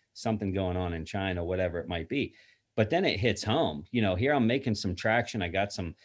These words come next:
speaking engagements lined up, one after one they're canceling. And I'm like, I didn't,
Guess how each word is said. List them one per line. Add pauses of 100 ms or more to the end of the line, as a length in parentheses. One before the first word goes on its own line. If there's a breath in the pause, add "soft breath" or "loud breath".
(100)
speaking
engagements
lined
up,
one
after
one
they're
canceling.
And
I'm
like, (500)
I
didn't,